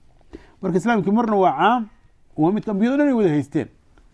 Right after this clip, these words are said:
Kaas marka qofkii tawxiidka ka taga oo ambiyadii caabuda, ma Islaam u haystaa? Been u sheega, moogta. Islaam ma sheegan karo. Ma garatay? Hadduu Nabi Maxamed diidayna iyo kitaabka Alle uu, maaragtay, ku soo dejiyana, waa sidoo kale, waa gaal.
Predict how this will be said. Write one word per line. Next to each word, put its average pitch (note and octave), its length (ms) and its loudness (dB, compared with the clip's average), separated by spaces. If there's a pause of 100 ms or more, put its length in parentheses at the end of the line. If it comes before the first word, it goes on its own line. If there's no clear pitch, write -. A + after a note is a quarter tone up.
Kaas A#3+ 180 2
marka C4 180 -2
qofkii A#3 240 -4
tawxiidka G#3+ 380 0
ka A3+ 100 4
taga A#2 240 -2 (320)
oo F#3 80 4
ambiyadii A3 400 2
caabuda, C3+ 580 0 (320)
ma C3+ 100 -2
Islaam A#3+ 280 0
u G3+ 60 2
haystaa? G#2 300 -6 (720)
Been C#4 220 2
u C4+ 80 0
sheega, G#3+ 300 -8
moogta. D3+ 240 -10 (200)
Islaam E3+ 220 -6 (100)
ma E3+ 80 -4
sheegan D#3 280 -2
karo. - 200 -8 (1120)
Ma F#3 60 -8
garatay? A2+ 300 -6 (240)
Hadduu F#3 260 0
Nabi A3 220 -2
Maxamed D#3+ 340 -2
diidayna D#3 340 0 (300)
iyo B2+ 100 -4
kitaabka E3+ 400 -4
Alle E3+ 140 -8
uu, D3+ 300 -10
maaragtay, C3+ 400 -6
ku F3+ 120 -8
soo F3 120 0
dejiyana, C3+ 480 -4 (260)
waa A2+ 120 -4
sidoo A2 240 -6
kale, G2 180 -10
waa F#2+ 160 -10
gaal. G2 220 -8